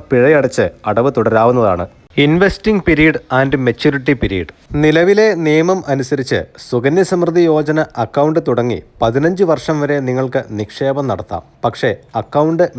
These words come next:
മെച്യൂർ ആകണമെങ്കിൽ അക്കൗണ്ട് ഓപ്പൺ ചെയ്ത് ഇരുപത്തൊന്ന് വർഷം പിന്നിടണം. Premature closure and withdrawal. ഇരുപത്തൊന്ന് വർഷം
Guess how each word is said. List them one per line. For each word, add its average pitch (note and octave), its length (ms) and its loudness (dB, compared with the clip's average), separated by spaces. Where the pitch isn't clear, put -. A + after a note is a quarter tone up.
മെച്യൂർ D3 360 -4
ആകണമെങ്കിൽ D3 440 -2
അക്കൗണ്ട് C#3+ 380 -2
ഓപ്പൺ A#2+ 360 0
ചെയ്ത് C3 200 -2
ഇരുപത്തൊന്ന് D3+ 480 0
വർഷം A#2 340 -4
പിന്നിടണം. G2+ 460 -4
Premature F#3 540 2
closure D#3 480 2
and C#3 120 0
withdrawal. G#2+ 460 0
ഇരുപത്തൊന്ന് F#3+ 560 2
വർഷം F#3+ 260 -2